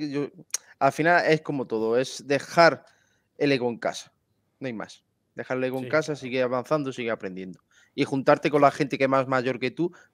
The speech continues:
Speaker 1: para que si algún día se te pega algo, como decía mi abuelo.
Speaker 2: Sí,
Speaker 1: Vol-,
Speaker 2: totalmente.
Speaker 1: <laughs> volvamos al campo de tiro. Vamos a empezar, sobre todo, para que la gente lo entienda. Vamos al campo de tiro y queremos hacer un, un ejemplo, un tiro a mil cuatrocientos metros.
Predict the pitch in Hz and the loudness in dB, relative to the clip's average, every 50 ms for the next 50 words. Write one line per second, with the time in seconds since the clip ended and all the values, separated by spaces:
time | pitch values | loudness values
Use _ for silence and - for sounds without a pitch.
0 | _ - - 160 131 110 - - - - - - - - _ - 160 151 143 147 | _ 0 4 6 6 6 4 0 -4 -14 -18 -18 -18 -18 _ 2 4 6 6 6
1 | - 165 156 143 135 143 147 139 165 180 165 151 113 123 120 - 123 117 110 107 | 6 6 6 6 6 2 0 2 2 2 2 0 -2 -4 -2 0 2 2 2 2
2 | 107 101 104 107 110 113 113 110 - 131 120 107 95 90 87 - - _ _ _ | 2 0 -2 -4 -4 -4 -4 -4 -4 -4 -4 -4 -4 -6 -8 -10 -16 _ _ _
3 | _ _ _ _ _ _ _ _ _ - - _ _ _ _ _ _ _ _ - | _ _ _ _ _ _ _ _ _ -20 -20 _ _ _ _ _ _ _ _ -12
4 | - 160 151 120 120 113 - 180 180 185 - - 330 - - - - - 359 359 | -10 -10 -10 -10 -10 2 6 8 8 8 6 0 -10 -12 -14 0 4 4 4 4
5 | - 269 120 131 143 151 156 175 190 180 156 160 147 - 151 139 - 131 120 101 | 2 -4 -2 2 4 6 8 8 8 6 4 2 2 4 2 2 2 2 -2 0
6 | - 104 - - _ _ _ _ _ _ _ _ _ _ _ _ _ _ _ _ | -2 -6 -10 -10 _ _ _ _ _ _ _ _ _ _ _ _ _ _ _ _
7 | _ _ _ _ - - - - 160 175 165 202 190 160 190 180 - 202 208 214 | _ _ _ _ -16 -2 4 6 6 8 8 6 6 6 4 4 6 6 6 6
8 | 208 - _ - - 165 156 151 147 175 185 196 - 175 160 127 143 139 135 - | 4 -2 _ -4 2 4 4 4 6 4 4 4 6 4 4 4 4 2 2 2
9 | 170 170 165 170 160 151 143 127 - 117 113 110 104 98 82 - _ _ _ _ | 0 -2 0 0 -2 -2 -2 -4 -6 -8 -8 -8 -8 -8 -12 -14 _ _ _ _
10 | _ _ _ _ _ _ _ _ _ _ _ _ _ _ _ _ _ - - 170 | _ _ _ _ _ _ _ _ _ _ _ _ _ _ _ _ _ 0 4 4
11 | 190 185 - 190 165 185 185 180 151 180 180 175 180 214 226 220 214 196 190 - | 4 4 2 0 2 2 2 2 2 2 2 2 2 0 2 2 2 2 0 -4
12 | - 143 127 160 160 175 175 - 170 151 - 175 160 160 156 - - 160 165 165 | -6 -2 0 0 2 2 0 -2 -4 -2 -2 -2 -2 -4 -6 -8 -6 -4 -2 -2
13 | 160 - 190 185 - - 175 165 143 - 185 175 180 165 156 147 151 160 151 - | 0 0 -2 -2 -2 -2 -4 -4 -4 -2 0 4 6 6 6 6 4 0 -2 0
14 | - 156 147 135 135 - - 147 131 - 127 110 - 107 98 90 - - - | 2 2 2 2 -2 -6 -6 -8 -8 -8 -10 -12 -10 -10 -10 -10 -12 -14 -20